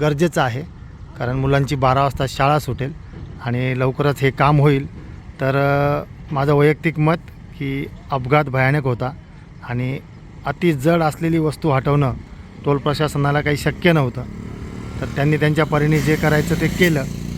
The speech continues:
आणि आता लवकरच मला बरेच जण म्हणत होते की ह्या बाजूनी एक लाईन सोडायला पाहिजे होती, पण आता ही क्रेन येणार होती आणि ह्या क्रेनला इन्स्टॉल करण्यासाठी खूप मोठी जागा लागणार आहे आणि त्यामुळे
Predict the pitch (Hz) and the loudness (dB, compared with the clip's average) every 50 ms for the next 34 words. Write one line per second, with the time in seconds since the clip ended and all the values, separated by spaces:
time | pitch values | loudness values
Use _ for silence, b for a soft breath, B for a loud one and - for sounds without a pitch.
0 | - - - - - - 127 127 135 135 131 123 147 143 139 147 151 139 - 170 | -6 -6 -6 -6 -4 -2 -2 0 0 0 0 0 0 0 2 2 2 2 2 2
1 | 160 151 131 - - - - - - - - - - - - - 151 160 151 151 | 2 2 0 -4 -10 -10 -12 -12 -12 -12 -14 -14 -14 -10 -6 -2 0 2 2 4
2 | 160 165 151 143 165 165 151 147 151 151 139 143 127 143 139 135 147 147 147 151 | 4 2 2 2 2 2 4 2 2 2 0 0 0 -2 -4 -2 -2 -2 -2 -2
3 | 160 170 - - - 143 123 127 131 127 127 127 131 127 139 139 139 139 139 139 | -2 -4 -8 -10 -8 -2 0 2 2 2 2 0 0 0 0 0 0 0 0 0
4 | 139 151 - - - - - 139 135 131 135 135 139 139 127 - 139 127 127 127 | -2 -2 -4 -8 -10 -8 -6 -4 -2 0 0 2 2 0 0 0 0 0 2 2
5 | 135 127 127 127 127 120 135 127 113 - 120 120 - B B B B B B B | 0 0 0 -2 0 0 -2 -2 -2 -4 -8 -8 -10 B B B B B B B
6 | B - - - 135 139 139 127 139 135 139 131 - - 160 160 165 156 156 156 | B -8 -4 -2 -2 0 0 2 2 2 2 2 2 4 4 6 6 6 6 6
7 | 156 151 139 123 113 - 127 143 B B B B B B - - 139 127 135 135 | 6 4 4 2 0 -2 -4 -6 B B B B B B -6 -4 0 0 0 0
8 | - - 143 139 139 143 143 143 147 156 151 - - 160 143 139 - - 147 147 | 0 0 2 2 4 4 4 4 2 2 -2 -4 -2 -2 -2 0 0 0 0 2
9 | 127 151 143 147 147 127 131 127 120 139 - - 156 143 139 139 143 139 127 143 | 2 0 0 2 2 2 0 0 -2 -2 -4 -4 -4 -4 -2 -2 -2 0 0 2
10 | 127 131 127 131 135 131 131 127 131 131 123 113 110 - B B B B B B | 2 4 4 4 4 2 2 2 0 0 0 -2 -4 -8 B B B B B B
11 | B - - 123 113 - 135 131 139 135 135 139 | B -8 -6 -4 0 2 2 4 4 4 2 2